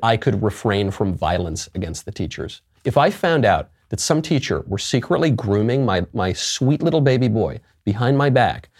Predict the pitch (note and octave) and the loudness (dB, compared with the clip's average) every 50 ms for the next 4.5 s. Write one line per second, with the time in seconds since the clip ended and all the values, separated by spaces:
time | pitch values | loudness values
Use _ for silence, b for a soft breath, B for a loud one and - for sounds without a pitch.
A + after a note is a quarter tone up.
0 | b b b G#2+ G#2+ - - A2 - - - D#3 D#3+ D#3 D3+ A2 F2 - C#2+ - | b b b -4 -2 0 0 -2 -2 0 0 2 2 2 0 0 -2 -2 -6 -8
1 | - b b b b b b - A2 G#2+ - C3 C3+ C#3+ D#3+ D3+ C#3+ C#3+ B2 A#2+ | -10 b b b b b b 0 2 4 4 4 4 4 4 2 2 2 2 0
2 | A#2 - - A#2 - A#2+ A2 A2+ A2 A#2+ G#2 - F2+ F2 - G2+ G2 G2+ G#2+ G2+ | -2 -4 -6 -2 2 2 4 4 2 2 0 -2 -4 -4 -2 -2 0 0 0 2
3 | F#2+ G#2 G2+ G#2 - - A2 G#2 G#2 G#2 - G#2+ G#2 G2+ G#2 - - A#2+ A#2 G2 | 2 2 2 0 -2 -2 0 0 0 0 0 0 0 0 0 0 -2 -2 -2 -2
4 | - G2 F#2 F#2+ F2 - - - _ _ | 0 0 0 0 0 -2 -8 -14 _ _